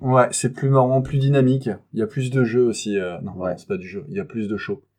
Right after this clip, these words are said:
Speaker 2: <laughs> Donc, un, presque au, vers le dé-, enfin, presque au début du match, euh, il y a eu deux membres de la N X T,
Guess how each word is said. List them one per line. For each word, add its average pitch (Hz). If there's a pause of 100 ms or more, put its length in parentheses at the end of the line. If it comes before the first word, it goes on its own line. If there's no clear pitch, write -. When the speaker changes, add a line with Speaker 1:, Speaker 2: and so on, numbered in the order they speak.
(280)
Speaker 2:
<laughs> 175
Donc, 151
un, - (640)
presque 185
au, 135
vers 127
le 127
dé-, 123
enfin, 92
presque 147
au 139
début 113
du 98
match, 120 (340)
euh, 117
il 117
y 123
a 131
eu 156
deux 156
membres 160
de 127
la 120
N 113
X -
T, 175